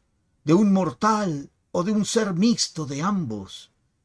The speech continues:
que ha llegado hasta el peñascal del fin del mundo. ¿Viene a contemplar mis penas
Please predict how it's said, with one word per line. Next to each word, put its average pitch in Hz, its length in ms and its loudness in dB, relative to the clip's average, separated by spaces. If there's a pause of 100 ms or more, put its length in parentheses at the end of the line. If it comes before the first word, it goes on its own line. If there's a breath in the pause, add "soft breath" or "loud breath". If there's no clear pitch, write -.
que 139 160 0
ha 156 60 2
llegado 135 520 -2
hasta - 240 -10
el 113 120 -2
peñascal 123 840 -2
del 101 220 -10
fin 139 300 -4
del 107 180 -6
mundo. 123 600 -4 (1120)
¿Viene 185 300 2
a 151 100 -6
contemplar 151 680 -4
mis 135 240 -6
penas 151 760 -4